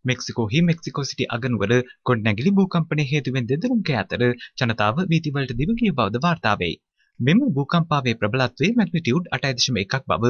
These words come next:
තහවුරු වුවහොත් එය එක්දහස් නවසිය අනූපහ සහ එක්දහස් නවසිය අසූ පහේ දී මෙක්සිකෝ වෙත බලපෑ භූකම්පන වලට සම වනු ඇති බවටද කියැවේ. එක්දහස් නවසිය අසූ පහේ ඇති වූ භූකම්පාව මෙක්සිකෝ සිටි අගනුවරට ආසන්නෙන් හටගත් අතර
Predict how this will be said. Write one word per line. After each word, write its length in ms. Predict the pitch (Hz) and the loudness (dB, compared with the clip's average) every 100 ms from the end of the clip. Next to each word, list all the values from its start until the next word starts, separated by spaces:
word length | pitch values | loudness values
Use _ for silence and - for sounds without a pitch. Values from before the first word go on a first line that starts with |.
| 127 - | 0 -2
තහවුරු 400 | - 156 262 220 | -2 0 0 -2
වුවහොත් 400 | 113 98 123 131 - _ | -2 0 0 -2 -6 _
එය 120 | 123 180 | 0 0
එක්දහස් 400 | 139 131 131 127 | -2 -4 -4 -4
නවසිය 320 | 131 117 113 | -4 -4 -2
අනූපහ 320 | 104 127 - 139 | 0 -2 -4 -4
සහ 280 | 180 - 104 76 - - - | -4 -4 -2 -4 -4 -12 -6
එක්දහස් 320 | 117 117 117 | -2 -2 -2
නවසිය 320 | - 104 - | -2 -4 -2
අසූ 200 | 165 165 156 | -2 -2 -2
පහේ 260 | 196 156 - | -2 -2 -2
දී 240 | 110 120 117 - | 0 0 -4 -4
මෙක්සිකෝ 420 | 127 117 120 120 | -4 -2 -4 -2
වෙත 180 | 110 101 | 0 0
බලපෑ 420 | 104 110 117 185 | 0 0 0 -2
භූකම්පන 540 | 135 175 233 233 - 147 | 0 0 0 -2 0 0
වලට 300 | 117 113 202 | 0 0 -2
සම 280 | - 165 214 | 0 2 2
වනු 220 | 262 190 | 2 2
ඇති 160 | 165 | 0
බවටද 340 | 131 104 98 - | 0 -2 -2 -4
කියැවේ. 380 | 165 123 92 - _ _ _ _ - - | -2 0 -2 -4 _ _ _ _ -20 -8
එක්දහස් 380 | - 110 120 127 | -4 -2 -2 -2
නවසිය 300 | - 113 110 | -2 -2 -2
අසූ 180 | 104 - 117 | -4 -4 -6
පහේ 240 | 110 113 | -4 -2
ඇති 240 | - 104 | -4 -2
වූ 100 | 107 170 | 0 0
භූකම්පාව 600 | 160 - 139 - 95 113 123 - - | 0 -2 -4 -2 0 2 0 -2 -4
මෙක්සිකෝ 420 | 127 123 123 123 | -4 -4 -4 -4
සිටි 240 | 123 113 | -2 -2
අගනුවරට 460 | 104 123 123 117 226 | -2 -2 -2 -2 -2
ආසන්නෙන් 540 | - 147 - 143 139 123 | 0 -2 0 -2 -2 -2
හටගත් 400 | 185 240 175 165 | -4 -4 -4 -4
අතර 240 | 98 104 | -4 2